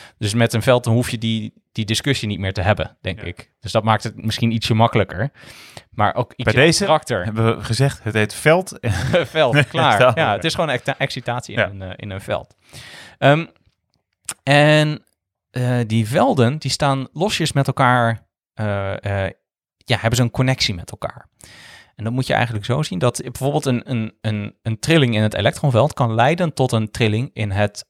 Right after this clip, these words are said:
Speaker 1: eh, fotonveld, in het elektromagnetische veld. En dan moet je zien dat, stel nou, je hebt een gitaar aan de muur hangen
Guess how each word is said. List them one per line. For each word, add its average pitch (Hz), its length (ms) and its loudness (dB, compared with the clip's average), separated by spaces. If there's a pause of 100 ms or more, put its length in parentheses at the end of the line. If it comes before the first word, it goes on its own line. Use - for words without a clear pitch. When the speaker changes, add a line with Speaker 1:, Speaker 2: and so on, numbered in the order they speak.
Speaker 1:
eh, 101 200 -4
fotonveld, 127 680 -2
in 104 100 -4
het 107 200 -8
elektromagnetische 123 840 -2
veld. - 300 -14
En 127 60 -8
dan 135 100 0
moet 175 160 0
je 143 60 2
zien 165 160 0
dat, 143 160 2
stel 208 200 2
nou, 170 240 4 (260)
je - 100 -20
hebt 120 160 -2
een 127 60 -2
gitaar 135 400 2
aan 127 100 0
de 107 80 0
muur 127 300 0
hangen 202 340 0